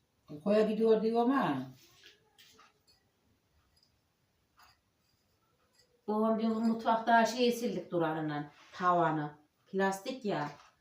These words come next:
Speaker 2: Hep is ol, şey oluyor, yemek şeyi siniyor hep
Speaker 1: Bizim
Speaker 2: üstüne.
Speaker 1: mutfak dolabı da silinecek, ne var, silinecek.
Speaker 2: Avizeyi sildim vallahi, parıl parıl parlattım.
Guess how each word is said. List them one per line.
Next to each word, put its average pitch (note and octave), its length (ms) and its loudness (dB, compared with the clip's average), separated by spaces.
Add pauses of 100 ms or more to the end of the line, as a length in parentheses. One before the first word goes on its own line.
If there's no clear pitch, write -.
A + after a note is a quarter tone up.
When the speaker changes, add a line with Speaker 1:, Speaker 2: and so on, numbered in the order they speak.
(380)
Speaker 2:
Hep B3 260 -2
is A#3 260 -4
ol, G3+ 240 0
şey A3+ 260 -4
oluyor, E3 580 0
yemek F#3+ 420 -2
şeyi F3 260 -2
siniyor F3+ 540 -2
hep F3+ 320 -4 (560)
Speaker 1:
Bizim F#3 260 -6
Speaker 2:
üstüne. F#3 160 2
Speaker 1:
mutfak E3 160 4
dolabı G3 240 0
da G3+ 80 0
silinecek, F3+ 520 -4
ne E3+ 120 -2
var, E3+ 140 0
silinecek. G#3 200 0 (140)
Speaker 2:
Avizeyi A3 440 0
sildim G3+ 440 -4
vallahi, G3+ 380 -2
parıl G#3+ 360 -2
parıl A3+ 320 2
parlattım. E3+ 760 -2